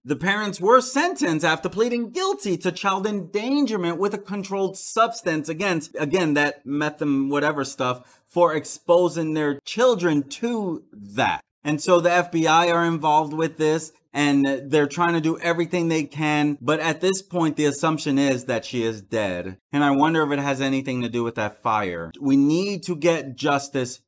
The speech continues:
for Oakley. This little girl, five years old, has not been seen alive since February twenty twenty-one. We need to get justice. Someone has answers, no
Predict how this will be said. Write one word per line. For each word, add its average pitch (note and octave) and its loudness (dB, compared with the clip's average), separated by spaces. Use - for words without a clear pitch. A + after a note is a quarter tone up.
for C3+ 0
Oakley. G#2 -4
This F3 -2
little E3 2
girl, B2+ 2
five E3 4
years D3+ 0
old, A#2+ 0
has E3 0
not E3 4
been D#3 0
seen B2 0
alive D3+ 4
since C3+ -4
February B2+ 0
twenty B2 -4
twenty-one. A2 -4
We C#3+ 4
need E3+ 0
to E3+ -2
get D3 -2
justice. C3 -2
Someone C#3 0
has A2 -4
answers, A2 -6
no B2+ 2